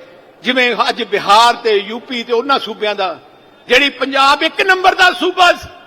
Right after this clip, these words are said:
ਕਿਹਾ ਜਾਂਦਾ ਸੀ, ਅੱਜ ਹੌਲੀ ਹੌਲੀ ਖਿਸਕ ਰਿਹਾ ਹੈ। ਪਿਛਲੇ ਦਸ ਸਾਲ ਤੁਸੀਂ ਬਰਬਾਦ ਕਰਤੇ। ਦਸ ਸਾਲਾਂ 'ਚ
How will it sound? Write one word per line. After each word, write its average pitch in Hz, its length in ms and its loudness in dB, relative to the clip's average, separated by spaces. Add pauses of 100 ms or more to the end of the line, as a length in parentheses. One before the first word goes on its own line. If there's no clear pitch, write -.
(240)
ਕਿਹਾ 403 240 4
ਜਾਂਦਾ 339 400 0
ਸੀ, 285 340 -4 (580)
ਅੱਜ 254 120 -8 (140)
ਹੌਲੀ 277 320 0
ਹੌਲੀ 226 260 -2
ਖਿਸਕ - 400 -12
ਰਿਹਾ 254 380 -2
ਹੈ। 180 200 -12 (420)
ਪਿਛਲੇ 254 360 0
ਦਸ - 460 2
ਸਾਲ 320 260 4
ਤੁਸੀਂ 320 300 -4
ਬਰਬਾਦ 294 400 0
ਕਰਤੇ। 294 580 -2 (840)
ਦਸ 339 380 4
ਸਾਲਾਂ 339 360 6
'ਚ - 140 -10